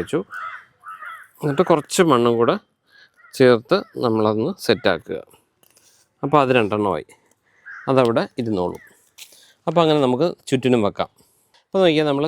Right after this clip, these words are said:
സൈഡിലെല്ലാം വെച്ചു. ഇനി നമ്മൾ മുകളിലും കൂടെ രണ്ടെണ്ണം വെക്കാം. അപ്പോൾ പത്ത് തക്കാളി നമ്മൾ ഈ ഒരു പോട്ടിൽ വെച്ചിട്ടുണ്ട് കേട്ടോ. ഇതൊരു ടവർ ഗാർഡൻ ആണ്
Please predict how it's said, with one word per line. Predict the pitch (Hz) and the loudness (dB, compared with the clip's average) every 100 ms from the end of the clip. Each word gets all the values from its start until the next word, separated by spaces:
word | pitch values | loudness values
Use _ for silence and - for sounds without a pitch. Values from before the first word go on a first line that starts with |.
| 156 | -2
സൈഡിലെല്ലാം | 123 123 127 107 104 101 | -2 0 0 0 -2 -4
വെച്ചു. | 90 139 | -6 -6
ഇനി | 113 151 - _ _ - | -4 -6 -10 _ _ -8
നമ്മൾ | 120 123 123 | -4 -2 -2
മുകളിലും | 120 127 135 113 | 0 0 2 0
കൂടെ | 104 143 - _ 117 104 | 0 -2 -6 _ -8 -6
രണ്ടെണ്ണം | 104 104 101 101 95 | -6 -6 -6 -6 -8
വെക്കാം. | - 78 _ _ _ | -12 -16 _ _ _
അപ്പോൾ | 120 127 - | -14 -10 -6
പത്ത് | 113 - - 151 | -6 -6 -8 -6
തക്കാളി | 104 - - 107 113 175 _ _ _ - | -6 -8 -8 -6 -6 -10 _ _ _ -10
നമ്മൾ | 113 113 110 | -6 -4 -4
ഈ | 110 101 | -4 -4
ഒരു | 104 170 | -4 -6
പോട്ടിൽ | 110 107 104 110 | -4 -6 -6 -8
വെച്ചിട്ടുണ്ട് | 92 90 87 87 | -8 -12 -14 -10
കേട്ടോ. | 95 87 - _ _ _ 120 | -10 -10 -14 _ _ _ -8
ഇതൊരു | 117 120 113 | -4 -2 0
ടവർ | 110 110 | 0 2
ഗാർഡൻ | 120 120 113 | 0 -2 -2
ആണ് | 92 | -6